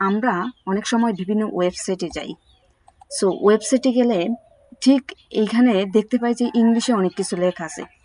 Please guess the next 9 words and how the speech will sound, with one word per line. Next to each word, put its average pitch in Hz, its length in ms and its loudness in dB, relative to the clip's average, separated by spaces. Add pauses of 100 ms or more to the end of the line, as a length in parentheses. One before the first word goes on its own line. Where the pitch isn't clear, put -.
(140)
কিন্তু 247 360 4
মূলত 220 340 0
এখানে 240 300 2 (140)
কি 254 160 2
বোঝাচ্ছে 185 600 -2 (500)
আমরা 196 300 2
এখানে 226 360 0
কিন্তু, 240 480 0
আহ, 180 260 -2